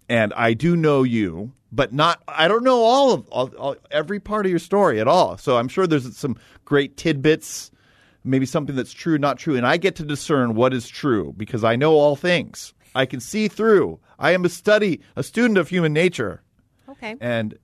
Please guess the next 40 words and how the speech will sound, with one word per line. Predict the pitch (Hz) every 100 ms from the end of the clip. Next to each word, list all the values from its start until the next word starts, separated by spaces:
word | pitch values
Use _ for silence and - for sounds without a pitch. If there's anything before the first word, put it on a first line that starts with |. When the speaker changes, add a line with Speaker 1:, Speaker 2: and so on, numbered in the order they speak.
| _
Speaker 1:
I | 107
hope | 117 110
you |
don't | 98 87
believe | 78 78
me. | - -
Speaker 2:
I'm | 143 143
gonna | 185 190
test | 185 196 -
this | 208 -
out. | 220 190 -
Speaker 1:
<laughs> |
Okay. | 170 - 120 - 107 _ - - - - 160
Okay, | 180 160 95 -
go | 139
for | 123 95
it. | - - _ _ _ _ _ _ _ _ _ _ _ _ _
Speaker 2:
So, | - - 208 170 151 147 156 190 294 302 - _ -
um, | 170 170 165 156 151 151 151 165 _
let's | - 143 - -
see. | - - -
Speaker 1:
Oh, | 95 92
she's | - 101
not | 110 107
even | 98
looking | 92 101 101
at | 90 76
me | 85
in |
the | 82
eye, | 73 92 92 90
so | 95
that | 92 95
means | 95
she's | - 82 90
not | 87
gonna | - 82
tell | -
the | 85
truth. | - - 87 85 -